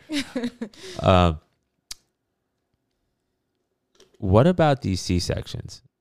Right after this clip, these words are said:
Speaker 2: 'Cause I still got people coming up to me today saying, "Hey, I wanna get a Frenchie. I wanna get a Frenchie." And then this is the famous words,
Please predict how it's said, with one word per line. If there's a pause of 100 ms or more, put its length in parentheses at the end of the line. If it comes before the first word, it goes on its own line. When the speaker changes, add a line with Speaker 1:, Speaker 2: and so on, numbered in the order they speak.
Speaker 2:
'Cause
I
still
got
people
coming
up
to
me
today
saying,
"Hey, (1000)
I
wanna
get
a
Frenchie.
I
wanna
get
a
Frenchie."
And
then
this
is
the
famous
words,